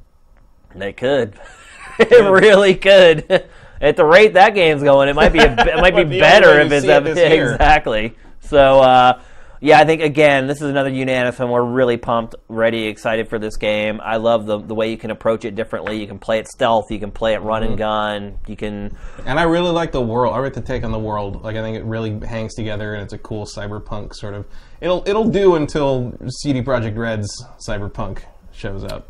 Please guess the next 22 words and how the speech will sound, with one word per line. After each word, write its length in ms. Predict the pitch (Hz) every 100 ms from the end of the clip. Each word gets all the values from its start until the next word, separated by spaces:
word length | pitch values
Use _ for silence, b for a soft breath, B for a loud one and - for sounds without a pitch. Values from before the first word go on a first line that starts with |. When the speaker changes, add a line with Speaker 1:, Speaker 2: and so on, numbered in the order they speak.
| -
Speaker 1:
The 120 | - 123
debut 400 | 156 143 160 165
trailer 340 | 156 143 147
for 140 | 143
this 160 | 131 131
game 240 | 139 131
was 120 | 127 117
one 100 | 120
of 40 |
my 140 | 117
favorite 340 | 113 135 139 117
debut 260 | 120 117
trailers 540 | 110 117 113 110 107 104
of 160 | 107
the 80 | 98
last 240 | 101 107 -
couple 240 | 101 101
years, 240 | 95 92
actually. 520 | 90 87 85 87 82 87
So, 500 | - 98 95 90 -
um, 440 | 92 95 92 92 - _
and, 260 | 107 104 104